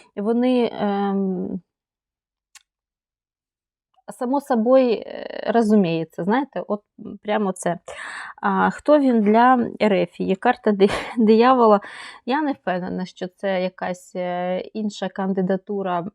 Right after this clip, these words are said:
М, ну, знаєте, що його, е, правління може чимось відрізнятися, я не знаю, можливо, буде ще й трошки гірше, хоча куди вже гірше, да?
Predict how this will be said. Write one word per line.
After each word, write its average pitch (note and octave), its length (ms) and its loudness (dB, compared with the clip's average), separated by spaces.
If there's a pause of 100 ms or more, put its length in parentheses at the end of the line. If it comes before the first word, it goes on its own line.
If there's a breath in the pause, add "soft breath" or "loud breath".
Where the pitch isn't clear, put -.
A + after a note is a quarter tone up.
(120)
М, F3+ 640 -12 (720)
ну, A#3 280 -8
знаєте, A#3+ 400 -6
що - 240 -2
його, A3+ 500 4 (760 loud breath)
е, G3 220 -14 (100)
правління A3 640 -2
може G#3 320 2
чимось G#3 480 -2
відрізнятися, G#3 880 0
я F#3+ 160 0
не G#3+ 120 2
знаю, G#3 300 0
можливо, G#3 440 2
буде G3 300 2
ще G#3 260 0
й G#3 40 2
трошки G3+ 420 -4
гірше, A#3+ 480 -2
хоча - 380 -2 (520 loud breath)
куди G3 300 -4
вже F#3+ 200 -4
гірше, F3+ 440 -4
да? A#3 260 0